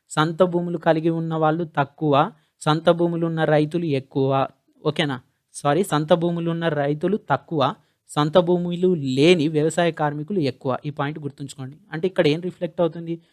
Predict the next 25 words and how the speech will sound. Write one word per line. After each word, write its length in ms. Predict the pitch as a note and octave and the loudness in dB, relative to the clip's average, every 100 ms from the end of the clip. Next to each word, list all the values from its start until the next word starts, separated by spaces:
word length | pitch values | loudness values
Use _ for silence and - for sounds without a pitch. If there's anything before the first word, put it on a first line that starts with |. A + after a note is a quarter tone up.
| _ - | _ 2
చాలామందికి 520 | D#3+ F3+ F3 F3+ F#3+ | 4 2 -2 -4 0
ఓన్ 240 | F3 D#3+ D#3+ | 2 2 0
భూములు 320 | D#3 D#3 F3 | -4 -4 -4
లేవు 440 | D3+ C3+ C3+ C#3+ C#3 | -2 -2 -2 -4 -6
అనేది 220 | D#3 E3 | -6 -6
రిఫ్లెక్ట్ 380 | C#3+ C#3+ C3 B2 | -10 -12 -10 -12
అవుతుంది. 300 | B2 B2 - _ _ _ - | -12 -16 -20 _ _ _ -4
ఇక్కడ 240 | E3+ F#3+ | 0 0
చూసినట్టయితే 580 | F#3+ G3 G#3 F#3 D3+ E3+ | 0 -4 -4 -2 -2 -2
మన 180 | F3 E3 | -6 -4
దగ్గర 340 | D#3 D#3+ D3 | -2 0 0
వ్యవసాయదారులు 640 | D#3+ E3 D#3+ F3+ E3+ E3+ E3+ | 0 0 2 2 2 -2 -2
ఎక్కువ 300 | D#3 D#3 D#3+ | -4 -4 -6
ఉన్నారు, 340 | D#3+ D#3+ A3 - _ _ D3 | -6 -6 -8 -10 _ _ 0
ఆంధ్రాలో 340 | D#3+ E3 E3+ | 2 2 2
పదహారు 300 | F3 D3+ D3+ | 2 2 2
శాతం 320 | D#3+ D3+ D#3 | 0 -2 -2
ఉన్నారు. 320 | D3+ D3 D#3+ - _ _ | -2 -4 -4 -8 _ _
అంటే 140 | D3+ E3 | -2 -2
మనం 220 | E3+ D#3+ | -2 2
డెవలప్ 320 | D3 D#3 D3+ | 4 4 0
అయినట్టే 320 | D3+ D3 C#3 | -2 -2 -2
కదా 200 | C3+ C3 | -2 -2
అని 120 | C3+ | -4
అనుకుంటాం. 420 | C3+ C3 B2+ B2+ | -6 -8 -12 -16